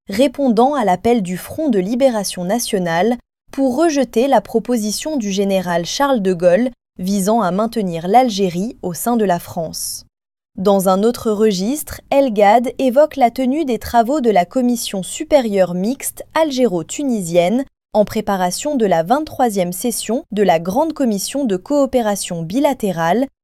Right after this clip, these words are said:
prévue le douze décembre, sous la présidence du Premier ministre Sifi Grib et de son homologue tunisienne Sarah Zafrani.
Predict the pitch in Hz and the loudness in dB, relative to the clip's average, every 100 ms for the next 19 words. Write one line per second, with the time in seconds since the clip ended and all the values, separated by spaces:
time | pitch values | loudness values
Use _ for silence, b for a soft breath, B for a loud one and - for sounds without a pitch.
0 | _ - 233 196 254 214 170 214 311 202 | _ -2 2 4 2 2 0 -2 -2 0
1 | 196 - 175 185 240 - _ _ - 226 | -2 -2 -2 0 -2 -4 _ _ -8 2
2 | 165 - 247 202 190 180 247 196 185 - | 2 2 -2 -2 0 2 0 -2 -6 -4
3 | 269 277 277 214 185 240 - - - - | 0 2 2 2 0 -4 -6 -14 -12 -8
4 | 330 311 208 170 185 180 233 294 _ _ | -8 -6 -6 -2 -2 -2 -2 -2 _ _
5 | - 202 190 - 185 233 262 208 160 - | -4 0 0 -2 -2 2 2 2 0 -4
6 | - 311 254 185 165 170 202 233 - - | -8 -2 -2 -2 0 0 0 -4 -10 -6
7 | 185 180 220 220 - 196 180 165 | -4 0 2 2 0 -4 -4 -6